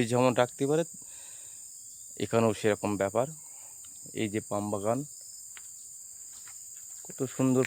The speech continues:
পাম বাগান, প্রাকৃতিক দৃশ্য। এখানে এই যে পাম বাগানে বৃষ্টি হয় প্রচণ্ড পরিমাণে। এখানে, এখানে এখন ইন্ডিয়া, বাংলাদেশে যেমন, বাংলাদেশে যেমন শীতকাল, ইন্ডিয়াতে তেমন শীতকাল, আর এখানে এখন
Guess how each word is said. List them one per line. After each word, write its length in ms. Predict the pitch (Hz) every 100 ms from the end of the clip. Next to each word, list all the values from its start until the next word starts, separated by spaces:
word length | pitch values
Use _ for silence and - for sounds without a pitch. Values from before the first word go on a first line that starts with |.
| -
পাম 140 | 120 117
বাগান, 260 | 110 107 135 127 - - - -
প্রাকৃতিক 440 | 120 120 120 131
দৃশ্য। 240 | 110 135 -
এখানে 320 | 113 165 147 143 123 - -
এই 120 | 120 131
যে 100 | 135
পাম 260 | - 135 139
বাগানে 360 | 127 123 113 123 151 - - - -
বৃষ্টি 440 | 101 131 127 - 135
হয় 160 | 123
প্রচণ্ড 400 | - 117 117 110 101
পরিমাণে। 480 | 107 69 - - - -
এখানে, 260 | 113 120 107
এখানে 260 | 98 - 120
এখন 200 | 117 131 135 - - - - - - - - - - -
ইন্ডিয়া, 340 | - 113 120 123
বাংলাদেশে 520 | 120 120 120 120 127 120
যেমন, 340 | 101 117 113 113 110 - - - - - - - - -
বাংলাদেশে 480 | 113 113 113 113 117
যেমন 280 | 113 113 113 113 - -
শীতকাল, 400 | - 120 - 113 107
ইন্ডিয়াতে 360 | 110 110 107 107
তেমন 320 | - 104 104
শীতকাল, 380 | 98 110 - 107 101
আর 120 | 107
এখানে 220 | 104 107
এখন 160 | 104 101